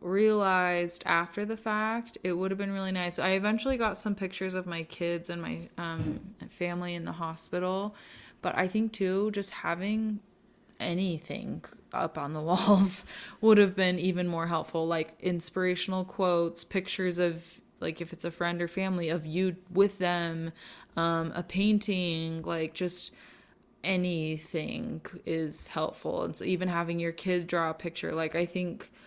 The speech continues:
looking back, I'm like, "Oh, that just would have been so helpful," because I spent so much time just staring at the walls. And so that's something really simple as well.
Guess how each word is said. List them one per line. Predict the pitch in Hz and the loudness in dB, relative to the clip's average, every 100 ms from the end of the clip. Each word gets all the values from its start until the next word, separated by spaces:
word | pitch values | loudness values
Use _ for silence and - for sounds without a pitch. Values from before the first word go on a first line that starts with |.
| - - | -20 -6
looking | 180 185 170 | -4 -2 0
back, | 170 165 - | 2 0 -2
I'm | |
like, | 165 160 | -6 -2
"Oh, | 165 160 | 0 0
that | 170 170 | 0 -2
just | 180 175 | -4 -4
would | 170 | -6
have | 170 | -4
been | 165 | -6
so | 160 160 | -4 -2
helpful," | 160 147 160 | -2 -4 -6
because | 156 165 156 | -4 -4 -4
I | 160 | -4
spent | - 160 156 | -6 -8 -6
so | 165 | -6
much | 160 151 - | -6 -8 -8
time | 165 160 | -6 -6
just | 160 - | -6 -6
staring | - 120 151 165 | -6 -6 -4 -6
at | 160 | -6
the | 170 | -4
walls. | 156 143 147 156 185 214 214 - - - - - _ | -4 -2 -2 -2 -2 -2 -6 -12 -18 -20 -20 -20 _
And | 170 170 | -4 -4
so | - 170 160 151 127 127 170 - _ _ - | 0 2 2 0 -2 -2 -4 -12 _ _ 0
that's | 165 165 | 0 0
something | 170 165 147 | -6 -6 -6
really | - - 180 | -6 -6 -6
simple | - - - - 57 52 180 - - - | -6 -8 -8 -8 -8 -8 -10 -18 -20 -14
as | - - | -12 -10
well. | 185 - 57 | -8 -8 -8